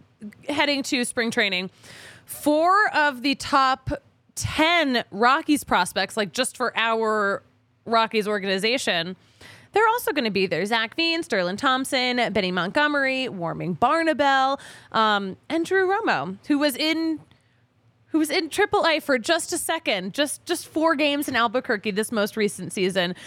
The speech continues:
So he will all, these will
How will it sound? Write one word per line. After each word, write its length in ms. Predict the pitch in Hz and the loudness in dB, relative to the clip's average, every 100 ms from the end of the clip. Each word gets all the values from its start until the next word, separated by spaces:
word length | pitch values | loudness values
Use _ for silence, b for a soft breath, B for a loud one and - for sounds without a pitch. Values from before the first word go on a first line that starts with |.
| B B | B B
So 540 | - 220 202 190 180 - | -6 0 2 2 0 -4
he 200 | - 247 | -6 -2
will 180 | 233 226 | 0 2
all, 520 | 208 196 185 180 165 - | 2 2 2 0 -2 -8
these 400 | 233 208 233 330 | -12 -4 0 0
will 100 | 359 | 0